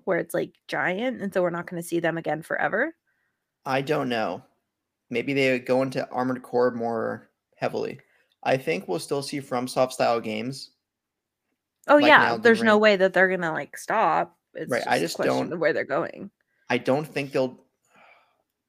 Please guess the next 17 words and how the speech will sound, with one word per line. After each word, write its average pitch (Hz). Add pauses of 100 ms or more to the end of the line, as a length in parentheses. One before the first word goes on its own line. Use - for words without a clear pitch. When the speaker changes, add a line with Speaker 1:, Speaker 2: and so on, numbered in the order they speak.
Speaker 2:
I 110
don't 147
know 208
if 208
they 175
can 143
handle 123
doing 120
another 117
Elden 107
Ring 107
with 113
that 113
kind 113
of 110
development -
cycle. -